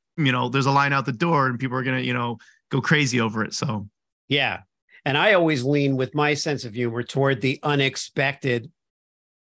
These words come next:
Speaker 2: spin on what people, you know, already know. So
Speaker 1: Sure.
Speaker 2: when you were talking about the color and how all Apple needs to do is say, "We got another color," and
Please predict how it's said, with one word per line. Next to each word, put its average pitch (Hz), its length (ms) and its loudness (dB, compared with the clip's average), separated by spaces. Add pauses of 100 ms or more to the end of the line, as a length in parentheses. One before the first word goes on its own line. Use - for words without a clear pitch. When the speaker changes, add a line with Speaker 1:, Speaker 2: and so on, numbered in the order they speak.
(160)
Speaker 2:
spin 170 600 2
on 139 300 0
what 135 300 0
people, 185 500 -4 (520)
you 156 140 2
know, 143 380 4
already 143 560 4
know. 135 440 0 (260)
So 135 440 2
Speaker 1:
Sure. 139 140 2
Speaker 2:
when 135 100 2
you 156 120 2
were 165 120 2
talking 151 360 0
about 131 280 -2
the - 80 -6
color 175 380 0
and 135 120 0
how 123 220 -2
all 143 220 2
Apple 139 280 -4
needs 127 240 -8
to 131 60 -16
do 147 180 0
is 135 160 -2
say, 135 200 2
"We 135 120 0
got 143 140 2
another 151 240 2
color," 170 360 2
and 143 180 0